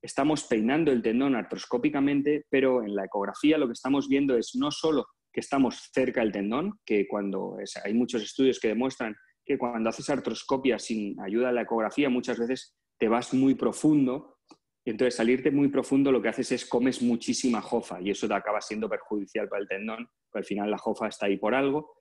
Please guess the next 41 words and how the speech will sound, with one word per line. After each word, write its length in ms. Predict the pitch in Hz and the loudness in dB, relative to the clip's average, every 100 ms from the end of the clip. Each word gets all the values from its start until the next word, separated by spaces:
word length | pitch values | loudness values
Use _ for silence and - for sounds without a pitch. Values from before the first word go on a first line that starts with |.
| _ - | _ -8
Lo 80 | 104 | -2
que 80 | 123 | 0
vamos 100 | 127 | 0
a 20 | |
hacer 200 | 139 143 | 2 2
es 260 | 139 - - | 0 -6 -4
resecar 540 | 117 - 107 139 131 | -4 -2 -2 0 2
la 120 | 113 | 2
mínima 360 | 120 160 160 139 | 4 2 2 -2
jofa 320 | - 120 127 | -4 -4 -4
posible 500 | 131 - 143 151 156 _ _ | -4 -2 0 0 -2 _ _
para 200 | - 113 | -2 2
limpiar 420 | 110 104 107 120 117 | 2 2 2 2 2
la 180 | 104 | 0
parte 320 | 107 98 110 107 | 0 -2 0 -2
ventral 640 | 95 104 95 95 95 101 | 0 -2 0 0 0 2
del 160 | 98 92 | 0 0
tendón, 400 | 98 127 120 107 | 0 0 0 0
y 40 | |
además 640 | 101 107 117 117 - - _ - | -2 -2 -4 -6 -12 -20 _ -2
vamos 200 | 113 117 | 0 0
haciendo 540 | 110 135 131 104 - - | 0 2 4 2 -2 -4
un 180 | 104 101 | -2 0
Doppler, 420 | 139 165 196 196 | 0 2 0 0
porque 220 | 107 98 | -4 -4
lo 60 | 92 | -6
hacemos 280 | 107 107 - | -6 -8 -4
sin 140 | 120 | -2
isquemia, 440 | 123 - 131 131 | -2 -2 -2 -2
que 100 | 120 | -4
nos 160 | 110 - | -8 -8
permite 380 | 98 110 117 120 | -8 -4 0 2
ver 200 | 123 110 | 2 0
dónde 220 | 101 101 | -4 -6
están 240 | - 113 | -6 -4
los 160 | 131 127 | -4 -2
vasos 440 | 117 113 - - _ _ - | -4 -6 -10 -14 _ _ -2
y 80 | |
los 160 | 113 95 | 0 0
vamos 320 | 98 98 - | -2 -4 -6
eliminando. 580 | 98 90 82 82 - - | -6 -6 -8 -12 -16 -20